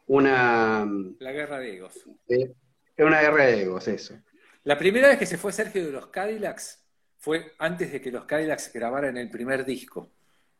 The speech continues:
Speaker 2: Estábamos grabando,
Speaker 1: Ah, bien.
Speaker 2: estábamos grabando el primer demo de los Cadillacs y Sergio tocaba en los Cadillacs y en los Pillos.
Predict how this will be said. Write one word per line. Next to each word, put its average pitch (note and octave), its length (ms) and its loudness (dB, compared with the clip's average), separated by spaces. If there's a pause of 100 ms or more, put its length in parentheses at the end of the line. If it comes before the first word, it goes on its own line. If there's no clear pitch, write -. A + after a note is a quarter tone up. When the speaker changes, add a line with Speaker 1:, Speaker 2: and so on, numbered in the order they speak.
Speaker 2:
Estábamos F3 400 6
grabando, F3+ 600 6
Speaker 1:
Ah, - 40 4
bien. G3 160 10 (1080)
Speaker 2:
estábamos F#3+ 420 4
grabando F3+ 400 0 (100)
el C3+ 120 -10
primer F#3+ 420 -4
demo G3+ 280 -2
de C#3 120 -6
los B2+ 160 -12
Cadillacs F#3+ 800 -8 (400)
y D3 100 -12
Sergio F3+ 300 -4
tocaba D3 320 -4
en C#3 60 -8
los C#3 140 -8
Cadillacs A3 600 -2
y C#3 80 -8
en B2+ 80 -8
los B2+ 160 -6
Pillos. - 680 -10